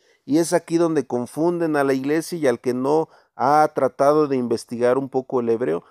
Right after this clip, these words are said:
Yo no quiero que, que, que,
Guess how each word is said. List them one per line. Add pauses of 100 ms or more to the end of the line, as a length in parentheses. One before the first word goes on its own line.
(160)
Yo
no
quiero
que, (160)
que, (240)
que,